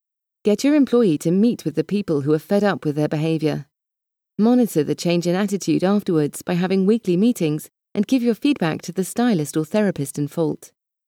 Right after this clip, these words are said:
Mystery shops. Feedback from mystery shops always hits people's pride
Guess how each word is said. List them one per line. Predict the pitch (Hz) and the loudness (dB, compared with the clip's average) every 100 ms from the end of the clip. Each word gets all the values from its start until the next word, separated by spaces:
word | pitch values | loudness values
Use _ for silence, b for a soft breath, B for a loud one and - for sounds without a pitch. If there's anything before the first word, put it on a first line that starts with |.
| _ _ _ _ _ _ _ - | _ _ _ _ _ _ _ 0
Mystery | 269 - 302 | 0 2 2
shops. | 269 - 185 - - - - _ _ _ _ _ _ | 2 0 -2 -2 -10 -18 -18 _ _ _ _ _ _
Feedback | 302 294 160 147 | 2 2 0 -2
from | - 175 | -2 0
mystery | 202 196 196 190 | 0 0 -2 -2
shops | - 247 165 - - | -2 -2 -2 -8 -4
always | 208 233 285 | 2 4 2
hits | - 160 - | 0 -4 -4
people's | - 190 170 165 | -8 -4 -4 -4
pride | - 240 220 147 143 | -8 -4 -2 -2 -4